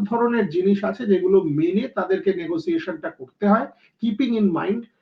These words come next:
আবার বলছি, আনোয়ারের পরে কিন্তু ভারতীয় ফুটবলে এই ট্রান্সফার নেগোসিয়েশনের ভ্যালুটা বা অ্যামাউন্টটা অনেকটা বেড়ে গিয়েছে বা অনেক অন্যরকম হয়ে গিয়েছে।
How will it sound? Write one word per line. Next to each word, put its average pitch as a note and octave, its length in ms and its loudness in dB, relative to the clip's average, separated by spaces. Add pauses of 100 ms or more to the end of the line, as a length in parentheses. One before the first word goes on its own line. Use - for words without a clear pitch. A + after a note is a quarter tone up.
আবার A#3 320 2
বলছি, E3+ 380 2
আনোয়ারের G3+ 500 0
পরে F#3 260 -2
কিন্তু G#3 320 0
ভারতীয় F3+ 500 2
ফুটবলে F3+ 380 0
এই E3 80 0
ট্রান্সফার E3+ 460 -4
নেগোসিয়েশনের E3 720 -4
ভ্যালুটা F#3 680 0 (340)
বা E3+ 200 -2
অ্যামাউন্টটা G3+ 640 -2
অনেকটা G#3 560 -2
বেড়ে D3+ 260 0
গিয়েছে G#3 400 2
বা B3 100 -2
অনেক F#3+ 380 0
অন্যরকম F3 580 2
হয়ে D3 180 -8
গিয়েছে। C3 360 -12